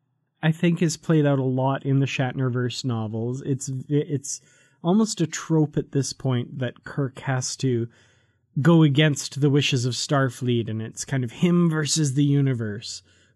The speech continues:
But, uh, but yeah, this one in particular, just the fact that he has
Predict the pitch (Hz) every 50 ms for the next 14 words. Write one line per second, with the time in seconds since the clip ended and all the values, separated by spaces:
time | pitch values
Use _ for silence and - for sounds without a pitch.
0 | _ - 139 131 120 113 - _ - - 147 135 123 117 113 - - _ - -
1 | 156 147 170 175 190 208 214 214 170 165 190 - - 208 196 180 156 151 156 160
2 | 156 - 156 143 - - 156 139 143 - 151 135 123 120 120 127 139 135 - -
3 | - 131 - - 147 139 139 - - 147 131 - 131 - 139 131 131 120 131 127
4 | 127 127 127 123